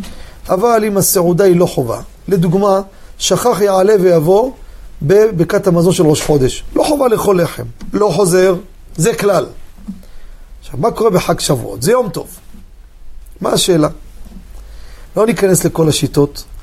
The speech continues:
אבל יש לנו כלל נוסף. כשיש מחלוקת בדבר, וממילא יש פה ספק ברכות. מה זה ספק ברכות? אדם ביאר ברכת המזון בסיום סעודת יום טוב. אוי,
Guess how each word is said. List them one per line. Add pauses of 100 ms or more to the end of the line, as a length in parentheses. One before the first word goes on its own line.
(400)
אבל (100)
יש
לנו
כלל
נוסף. (640)
כשיש
מחלוקת
בדבר, (880)
וממילא (680)
יש
פה
ספק
ברכות. (560)
מה
זה
ספק
ברכות? (360)
אדם
ביאר
ברכת
המזון
בסיום
סעודת
יום
טוב. (880)
אוי,